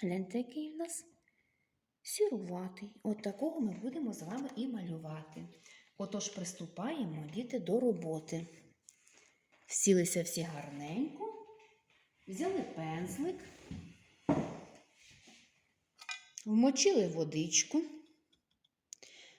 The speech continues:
У нас є фарба біла. Ми взяли краплину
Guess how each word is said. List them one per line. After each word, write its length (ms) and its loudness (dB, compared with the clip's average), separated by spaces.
У 120 4
нас 260 6
є 60 8
фарба 600 6
біла. 540 2
Ми 160 10
взяли 320 12
краплину 760 8